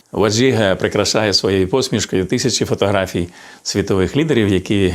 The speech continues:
відвідуючи храм Гроба Господнього, обов'язково, е, фотографуються з ним, залишають йому на пам'ять якісь сувеніри. Те саме відбувалося і з нашими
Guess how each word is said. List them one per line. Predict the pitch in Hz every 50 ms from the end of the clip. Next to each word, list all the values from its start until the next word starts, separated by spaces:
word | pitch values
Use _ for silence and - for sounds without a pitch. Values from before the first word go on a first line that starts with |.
| 95 -
відвідуючи | 95 101 107 101 98 110 101 101 95 90 82 - - 87 82 - - - - - - - - 127
храм | 117 - - 135 120 107
Гроба | 101 131 139 139 120
Господнього, | 110 107 - - - 107 104 98 92 90
обов'язково, | 92 98 92 - - - 107 104 104 101 92 87 82 - - - 80 -
е, | 87 95 -
фотографуються | - - - 95 98 110 92 - 143 135 123 101 - - 107 101
з | 92 101
ним, | 95 98 95 87 78 76 76 76 76
залишають | 78 82 98 92 90 - - 101 95 90 -
йому | 90 87 90 90
на | 82 82
пам'ять | - 98 92 87 82 82
якісь | - 82 - 92 90
сувеніри. | - - 95 95 110 123 131 120 110 92
Те | - - 90
саме | - - 107 92 90
відбувалося | 87 92 92 104 98 98 92 85 80 78 - - 78
і |
з | 71 131
нашими | 123 120 - - 110 95